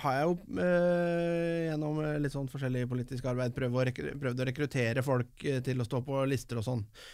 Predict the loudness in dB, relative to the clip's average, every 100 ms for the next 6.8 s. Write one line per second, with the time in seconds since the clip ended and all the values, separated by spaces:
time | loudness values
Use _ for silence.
0 | -8 -2 0 2 0 0 0 0 -2 -2
1 | -2 2 4 4 4 2 2 2 2 0
2 | -2 -4 -4 -2 -2 -2 -2 -2 0 0
3 | 0 2 0 -2 -2 0 0 2 0 0
4 | 0 -2 -4 -6 -8 -4 -2 0 0 0
5 | -2 -2 -4 -6 -4 -4 -4 -12 -8 -8
6 | -4 -2 0 0 -2 -2 -4 -4